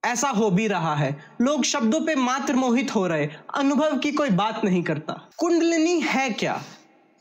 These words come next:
शब्द का क्या अर्थ है? यानी घुमावदार कुछ बैठा है कुंडली मार के।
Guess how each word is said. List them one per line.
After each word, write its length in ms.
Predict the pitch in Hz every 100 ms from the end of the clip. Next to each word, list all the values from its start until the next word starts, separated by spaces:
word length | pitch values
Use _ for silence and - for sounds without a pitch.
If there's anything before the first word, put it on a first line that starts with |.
| -
शब्द 480 | - 320 320 339 359
का 80 | 330
क्या 200 | 311 254
अर्थ 280 | 208 147 -
है? 160 | - - _ _ _ _ _ _ _ _ _ _ -
यानी 220 | 269 302
घुमावदार 640 | 220 214 233 262 214 254 247
कुछ 280 | 269 269 175
बैठा 300 | 214 - 196
है 100 | 208
कुंडली 440 | 262 247 240 254
मार 260 | 226 175 147
के। 200 | 143